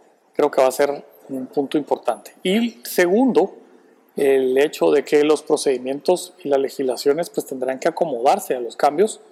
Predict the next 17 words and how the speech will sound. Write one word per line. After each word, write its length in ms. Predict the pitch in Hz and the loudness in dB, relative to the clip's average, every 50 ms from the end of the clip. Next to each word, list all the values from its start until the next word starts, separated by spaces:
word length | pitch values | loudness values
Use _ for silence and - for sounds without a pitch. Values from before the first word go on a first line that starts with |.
| _ _ _ _ _ _ _ _ _ - | _ _ _ _ _ _ _ _ _ -8
Si 160 | - - 160 | -4 -4 -2
tenemos, 760 | - 147 135 139 147 156 165 165 165 160 151 - - - - | 0 0 0 0 0 0 2 4 2 2 2 -2 -8 -12 -12
eh, 260 | - 135 135 127 127 127 | -10 -8 -4 -2 -2 0
las 200 | 131 131 127 - | 0 0 0 0
posibilidades 600 | - 143 - - 139 127 127 131 135 147 147 - | -2 -4 -2 -2 -2 0 2 2 2 2 2 0
que 100 | - 165 | 0 0
la 60 | 143 | 0
administración 580 | 135 135 127 123 - - 127 117 - 135 131 | 0 -2 -8 -10 -10 -10 -10 -8 -8 -8 -8
tributaria 480 | 131 - 165 139 - - 135 143 147 147 | -2 0 0 0 2 0 0 2 2 2
realice 420 | 143 139 123 120 127 143 139 - | 2 0 -2 0 -2 -2 -2 -2
ajustes 460 | 139 - - 165 151 - - 143 127 - | -4 -2 0 -2 -2 0 -2 -4 -4 -4
con 180 | - - 123 | -8 -10 -8
la 60 | 123 | -8
información, 580 | 120 - 127 123 120 113 - - 143 160 160 - - - _ _ _ _ _ _ _ _ _ _ | -6 -6 -6 -6 -6 -6 0 0 2 2 0 -4 -12 -20 _ _ _ _ _ _ _ _ _ _
tenemos 600 | - 139 127 135 139 147 147 151 151 - - - - | -4 -4 -2 0 -2 0 2 0 0 0 -4 -6 -6
también 420 | - 127 123 127 135 147 151 156 | -6 -6 -2 0 0 0 2 2
la, 220 | 156 151 156 - | 0 0 0 -4